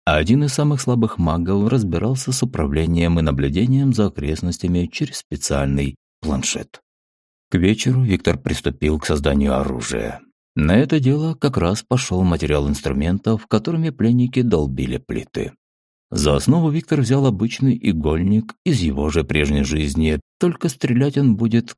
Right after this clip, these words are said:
каменными иглами, а их разгон обеспечит магия. Нормальный прицел получился на основе элементов заклинания бинокля Миша.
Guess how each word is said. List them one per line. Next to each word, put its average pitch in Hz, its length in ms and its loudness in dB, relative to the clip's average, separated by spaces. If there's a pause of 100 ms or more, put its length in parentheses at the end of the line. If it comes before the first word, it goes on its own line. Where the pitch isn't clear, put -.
(120)
каменными 117 640 4
иглами, 65 720 0 (240)
а 147 120 0
их 131 340 2
разгон 123 580 0
обеспечит - 680 -2
магия. 60 560 -2 (420)
Нормальный 110 400 4
прицел 151 480 -2
получился 139 580 -2
на 139 100 2
основе 117 440 2
элементов 85 560 2
заклинания 76 560 0
бинокля 67 500 0
Миша. 64 560 -4